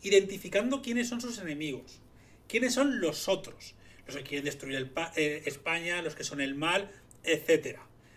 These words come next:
¿Vale? Ya ha establecido su discurso, sus enemigos, las emocionalidades, ya ha utilizado sus mentiras y sus tergiversaciones para construir el marco. Construido el marco, te dice, "No me fío de las encuestas,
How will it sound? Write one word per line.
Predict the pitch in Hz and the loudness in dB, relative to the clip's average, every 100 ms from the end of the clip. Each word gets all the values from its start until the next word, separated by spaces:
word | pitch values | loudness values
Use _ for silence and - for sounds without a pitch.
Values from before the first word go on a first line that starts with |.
| - | -4
¿Vale? | 156 226 233 - | 2 4 4 4
Ya | 180 | 4
ha | 233 | 4
establecido | 254 240 185 202 | 6 4 4 -2
su | 175 | 0
discurso, | 180 175 233 233 277 | -2 -2 -4 -4 -4
sus | 185 - | -6 -6
enemigos, | 156 165 226 262 277 277 - - - | -6 -2 0 4 4 2 -14 -12 0
las | 165 - | 0 2
emocionalidades, | 160 156 151 147 143 160 220 247 277 277 - - - | 0 0 2 2 2 4 8 8 8 4 -12 -20 -4
ya | 147 185 | 4 4
ha | 185 | 4
utilizado | 185 165 160 190 160 | -2 -2 2 4 4
sus | 165 139 | -2 -4
mentiras | 143 131 131 180 226 262 - | -2 -2 0 2 4 4 0
y | 160 | -10
sus | 156 | -6
tergiversaciones | 151 143 135 131 135 135 170 190 269 269 - - - - | -6 -4 -6 -8 -8 -6 -4 -2 -2 -6 -16 -20 -8 -2
para | 160 | 0
construir | 156 165 - 175 247 - | 2 2 2 0 0 0
el | - 160 147 | 4 4 4
marco. | 160 151 - - - - - - - - | 2 2 0 -14 -16 -20 -20 -20 -16 2
Construido | 185 185 214 233 | 2 4 6 8
el | 269 | 6
marco, | 247 285 285 294 320 311 - - | 8 6 6 6 4 2 -12 -2
te | 202 | 2
dice, | 202 202 175 165 | 2 4 6 6
"No | 202 | 6
me | 294 | 6
fío | 285 262 | 6 4
de | 247 | 4
las | 226 | 2
encuestas, | 220 208 233 240 262 277 277 | 0 2 2 4 4 4 2